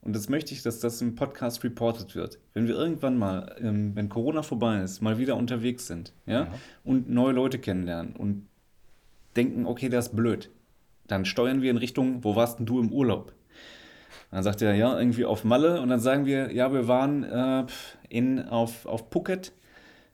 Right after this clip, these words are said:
Speaker 1: äh, und sind da durch den Marianengraben gewandert. Und gucken, ob dem das auffällt, dass der Marianengraben ja eigentlich gar nicht durchwanderbar ist.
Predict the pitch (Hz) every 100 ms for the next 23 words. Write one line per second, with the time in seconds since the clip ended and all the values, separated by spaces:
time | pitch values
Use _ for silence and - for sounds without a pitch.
0 | - 120 123 120 - 123 117 131 131 123
1 | 120 120 113 117 113 113 117 - 98 95
2 | 90 87 87 87 - _ - 123 117 190
3 | 190 185 147 147 135 123 113 - 120 135
4 | - 92 104 - - _ _ 107 104 113
5 | 110 107 110 160 131 95 101 104 101 107
6 | 110 - 104 107 107 120 107 123 117 92
7 | 90 - -